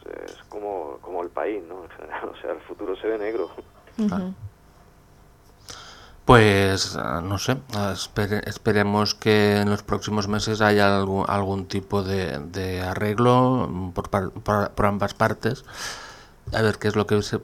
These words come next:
Speaker 3: se puede hacer al respecto.
Speaker 1: A ver, si, eh, si, eh, lo único es que, pues,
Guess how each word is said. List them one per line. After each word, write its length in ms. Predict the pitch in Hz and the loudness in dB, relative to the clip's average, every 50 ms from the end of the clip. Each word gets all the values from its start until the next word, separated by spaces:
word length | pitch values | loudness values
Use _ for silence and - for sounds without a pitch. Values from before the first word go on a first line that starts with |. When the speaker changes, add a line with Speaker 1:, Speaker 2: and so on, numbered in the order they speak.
| - - - | -8 -14 -18
Speaker 3:
se 220 | - - - 123 110 | -12 -4 -2 0 4
puede 180 | - 107 101 101 | 6 6 6 6
hacer 220 | 101 - 107 98 | 6 4 4 4
al 100 | 104 101 | 4 2
respecto. 640 | - 104 98 - - 104 - - - 95 92 87 - - - - - - - - - - - - 101 | 2 0 -2 -2 -2 -2 -2 -4 -4 -4 -4 -6 -8 -14 -18 -20 -20 -20 -20 -20 -20 -20 -18 -14 -10
Speaker 1:
A 40 | 98 | -8
ver, 180 | 98 101 107 - - - - - - - - - | -8 -8 -10 -10 -16 -20 -20 -16 -12 -12 -12 -10
si, 60 | 101 | -10
eh, 300 | 95 90 78 76 65 60 57 50 - - - | -10 -8 -8 -6 -8 -8 -10 -14 -16 -16 -16
si, 60 | 90 | -14
eh, 80 | 90 82 80 64 71 - - - - 92 | -14 -12 -12 -12 -12 -12 -12 -14 -10 -8
lo 80 | 95 | -8
único 300 | 95 101 110 107 - 117 | -6 -6 -6 -2 0 0
es 80 | 120 117 - - | 0 0 -4 -6
que, 540 | - 135 120 113 98 78 85 80 53 - - - - - | -6 -4 -2 -2 -2 -4 -4 -6 -8 -10 -12 -14 -18 -20
pues, 100 | - | -20